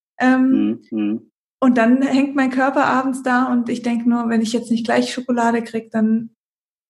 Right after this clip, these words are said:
Speaker 1: wird's echt kritisch hier. <laughs>
Speaker 2: Ja, genau. Ähm, ja, klar, ich meine, dein Körper ist halt u-, sehr belastet
Speaker 1: Ja,
Speaker 2: gerade,
Speaker 1: ja.
Speaker 2: äh, <laughs> wahrscheinlich in vielerlei Hinsicht,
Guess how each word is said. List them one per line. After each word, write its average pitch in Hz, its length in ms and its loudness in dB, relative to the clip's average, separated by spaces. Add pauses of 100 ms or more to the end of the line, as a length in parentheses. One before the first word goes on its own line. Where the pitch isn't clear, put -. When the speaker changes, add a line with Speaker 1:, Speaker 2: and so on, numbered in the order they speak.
(220)
Speaker 1:
wird's 247 340 0
echt - 240 -6
kritisch - 380 -14
hier. - 280 -6 (400)
<laughs> - 1200 -2 (560)
Speaker 2:
Ja, 139 380 4 (480)
genau. 139 460 2 (260)
Ähm, 123 800 0 (100)
ja, 120 220 0
klar, 143 280 -2
ich - 100 -12
meine, 113 160 -2
dein 110 80 -2
Körper 127 340 0
ist - 160 -8
halt 104 200 -6 (680)
u-, 294 180 -6 (580)
sehr 127 320 4
belastet 113 580 2
Speaker 1:
Ja, - 20 -8
Speaker 2:
gerade, 135 540 0 (220)
Speaker 1:
ja. 247 140 -4
Speaker 2:
äh, 104 180 -4
<laughs> - 0 -
wahrscheinlich - 420 -4
in - 120 -4
vielerlei 120 380 0
Hinsicht, 143 480 0